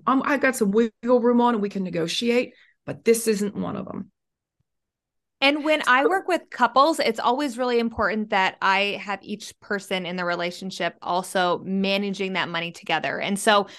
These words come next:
Speaker 2: we all have to split up household chores. We all can't do everything, right? But within the money, you can split up tasks within the money, but each person needs to be involved in the money. Each person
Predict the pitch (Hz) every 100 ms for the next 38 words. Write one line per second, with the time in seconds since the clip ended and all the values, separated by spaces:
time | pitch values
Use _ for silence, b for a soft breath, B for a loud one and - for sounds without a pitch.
0 | 269 - 262 240 254 294 294 - - 214
1 | 202 196 196 180 - 180 175 165 190 208
2 | 233 262 240 226 170 170 185 170 180 175
3 | 220 B B _ 233 - 220 240 302 294
4 | 262 247 240 220 214 - - 214 233 226
5 | - 262 233 - - 330 359 370 - 240
6 | 226 220 202 196 190 202 190 - 262 240
7 | - 233 226 208 196 - 180 190 175 165
8 | 175 165 - 151 151 160 - - 214 220
9 | 220 202 214 202